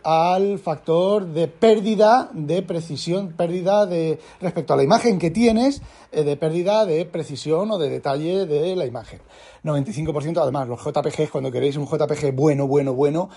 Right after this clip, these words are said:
lo ponéis al noventa y cinco por ciento, no al cien por cien, porque el J P G al noventa y cinco por ciento, pues ocupa mucho menos espacio que al cien por cien, porque puede hacer, eh, la optimización del J P G, que es,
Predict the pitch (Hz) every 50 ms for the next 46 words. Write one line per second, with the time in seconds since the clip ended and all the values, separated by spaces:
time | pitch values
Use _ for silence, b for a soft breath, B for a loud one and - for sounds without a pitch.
0 | B B B B 151 - 131 127 135 127 147 151 143 131 123 120 127 113 123 123
1 | 120 117 - 101 - 147 139 123 - - - 160 143 135 117 120 135 110 120 123
2 | - 156 143 127 123 135 120 113 120 117 - 139 135 127 143 139 123 165 151 139
3 | 127 120 113 113 113 120 135 135 135 151 139 127 160 170 156 - 202 202 B B
4 | B B B B - 127 123 123 131 147 135 120 107 131 147 156 147 - 165 147
5 | 151 156 156 160 143 151 151 - 196 185 185 214 208 202 - 147 139 131 123 120
6 | - 131 120 110 113 107 - - 104 B B B B B 139 135 135 127 143 139
7 | 135 127 151 147 151 156 B B B B B - 143 143 131 131 127 127 135 131
8 | 123 127 135 135 131 - 131 127 120 127 113 131 135 147 143 127 - 139 139 135
9 | - - - 151 156 165 147 151 143 151 147 143 -